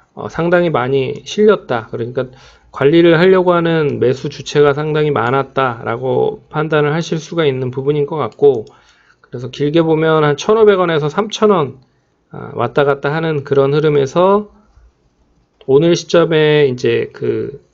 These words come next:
박스권 상단 부분까지 도달을 했다. 근데 오늘 거래량까지 실린 흐름이라는 점에서 의미 있는 좀 트리거, 변곡 시세가 나올 수도 있다라는 부분으로 볼 수가 있을 것 같고요.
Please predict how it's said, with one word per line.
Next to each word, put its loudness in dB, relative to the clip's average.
박스권 0
상단 2
부분까지 0
도달을 -2
했다. -6
근데 2
오늘 4
거래량까지 0
실린 4
흐름이라는 0
점에서 -2
의미 6
있는 2
좀 -2
트리거, -2
변곡 0
시세가 0
나올 0
수도 -8
있다라는 -2
부분으로 -6
볼 -6
수가 -2
있을 -4
것 0
같고요. -4